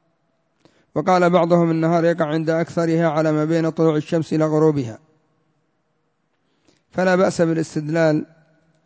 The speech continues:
بالحديث على فضيلة الصلاة في أول النهار،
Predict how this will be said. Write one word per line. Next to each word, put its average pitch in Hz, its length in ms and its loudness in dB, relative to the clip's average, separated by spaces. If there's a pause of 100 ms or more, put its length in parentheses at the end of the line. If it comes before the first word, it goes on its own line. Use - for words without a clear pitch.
(680)
بالحديث 170 480 0
على 165 220 2
فضيلة 165 420 0
الصلاة 160 340 -2
في 156 160 0
أول 156 260 0
النهار، 143 500 -2